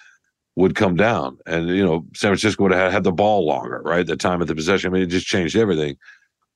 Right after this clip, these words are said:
But it is sort of amazing that, yes, y-, you're, you're right. It,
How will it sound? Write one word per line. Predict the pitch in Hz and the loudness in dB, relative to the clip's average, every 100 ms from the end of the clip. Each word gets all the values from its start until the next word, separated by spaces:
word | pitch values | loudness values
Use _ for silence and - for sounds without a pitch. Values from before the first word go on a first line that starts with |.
| _ _ - | _ _ -2
But | 104 | 0
it | 104 117 | 2 2
is | 147 - | 0 0
sort | 113 110 | 0 0
of | 101 | 0
amazing | 98 98 139 110 78 | 0 0 0 -2 -4
that, | 80 80 - | -2 -4 0
yes, | 92 98 85 - - - _ _ - | 2 2 -2 -8 -12 -14 _ _ -10
y-, | |
you're, | 90 90 92 95 | -8 -2 0 2
you're | 92 95 | 2 2
right. | 98 85 71 | 2 0 -2
It, | - 87 | -4 -6